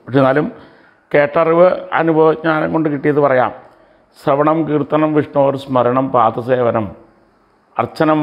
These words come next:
വന്ദനം ദാസ്യം സഖ്യം ആത്മനിവേദനം. ഇതാണ് ഭക്തന്മാർക്കുള്ള സന്ദേശം. പ്രഹ്ലാദൻ പറഞ്ഞു കൊടുത്തതാണെന്ന് പറയുന്നുണ്ട് ഭാഗവതത്തിൽ. അപ്പോൾ ആദ്യം പറയാറ് നമുക്ക് ചിലവില്ലാത്തൊരു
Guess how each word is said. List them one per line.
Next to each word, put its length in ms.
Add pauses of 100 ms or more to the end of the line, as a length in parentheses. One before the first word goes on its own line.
വന്ദനം 420
ദാസ്യം 400 (320)
സഖ്യം 360 (400)
ആത്മനിവേദനം. 800 (600)
ഇതാണ് 280 (600)
ഭക്തന്മാർക്കുള്ള 880
സന്ദേശം. 400 (500)
പ്രഹ്ലാദൻ 600 (120)
പറഞ്ഞു 300
കൊടുത്തതാണെന്ന് 720
പറയുന്നുണ്ട് 300 (100)
ഭാഗവതത്തിൽ. 480 (1300)
അപ്പോൾ 180 (520)
ആദ്യം 300
പറയാറ് 400 (1300)
നമുക്ക് 380 (100)
ചിലവില്ലാത്തൊരു 680